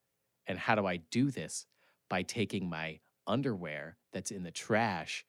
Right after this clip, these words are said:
and h-, putting it in John's trash, not after I slide some through his mailbox slot first.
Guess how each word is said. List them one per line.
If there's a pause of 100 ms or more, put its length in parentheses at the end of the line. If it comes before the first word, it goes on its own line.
(520)
and
h-, (280)
putting
it
in
John's
trash, (420)
not
after (400)
I
slide
some
through
his
mailbox
slot
first.